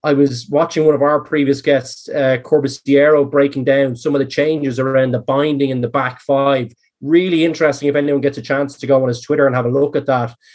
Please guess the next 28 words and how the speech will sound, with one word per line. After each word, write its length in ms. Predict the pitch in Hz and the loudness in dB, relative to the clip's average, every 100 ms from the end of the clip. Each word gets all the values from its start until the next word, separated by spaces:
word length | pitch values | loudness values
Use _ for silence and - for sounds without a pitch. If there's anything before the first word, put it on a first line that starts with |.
| _ _ | _ _
Uh, 240 | 135 127 123 | 0 0 0
he 100 | 131 | 0
has 160 | 127 | -2
some 140 | 139 131 | -2 2
real 160 | 143 | 2
nice 180 | 139 120 | 2 -2
pictures 420 | - 151 151 143 | -4 -8 -2 -2
of 120 | 131 120 | 0 0
it. 100 | 120 | 0
But, 180 | 135 - _ _ _ - | -4 -4 _ _ _ -12
you 120 | 139 165 | -2 2
know, 80 | |
the 80 | 160 | 2
scrum 280 | - 202 202 | 2 2 4
did 180 | 180 208 | 2 4
look 220 | 214 208 | 4 4
good, 160 | 165 143 | 0 0
even 160 | 165 | 0
when 100 | 175 | -2
we 100 | 165 | -2
had 220 | 151 151 | -2 -4
seven 320 | - 165 156 147 | 0 0 0 -2
guys 460 | 151 156 156 139 | 0 2 0 -2
for 100 | 151 | -6
periods 440 | 147 151 143 139 120 | -4 0 2 2 0
against 280 | 120 127 131 | -2 -2 0
Wales. 380 | 147 151 123 | 0 2 0
So 220 | - 139 | -2 -4